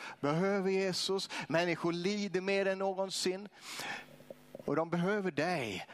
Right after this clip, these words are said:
De behöver mig. Jag ska bara berätta ett litet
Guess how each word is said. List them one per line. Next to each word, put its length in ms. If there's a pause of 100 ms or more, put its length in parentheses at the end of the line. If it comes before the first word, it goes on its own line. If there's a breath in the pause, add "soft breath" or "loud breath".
(100)
De 180
behöver 460
mig. 440 (1700 loud breath)
Jag 120
ska 140
bara 180
berätta 280
ett 100
litet 460